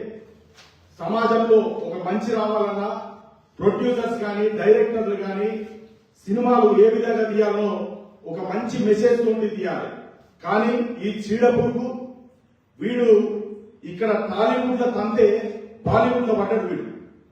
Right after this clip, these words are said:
వీడికి అక్కడ దిక్కులేక మన ఇక్కడికి వచ్చి సమాజాన్ని, మన, ముఖ్యంగా మన తెలుగు ప్రజల్ని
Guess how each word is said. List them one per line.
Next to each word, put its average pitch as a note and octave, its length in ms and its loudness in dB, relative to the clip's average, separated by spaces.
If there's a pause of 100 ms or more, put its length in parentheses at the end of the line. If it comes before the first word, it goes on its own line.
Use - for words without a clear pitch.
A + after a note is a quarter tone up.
(300)
వీడికి G#3+ 220 0
అక్కడ B3 400 0
దిక్కులేక B3 400 4 (500)
మన G3+ 200 0
ఇక్కడికి A#3 420 2
వచ్చి G3 480 -4 (300)
సమాజాన్ని, A3+ 680 -2
మన, G3 400 -8
ముఖ్యంగా A#3+ 380 -2
మన G3 380 -4
తెలుగు B3 200 -2
ప్రజల్ని G3 680 -4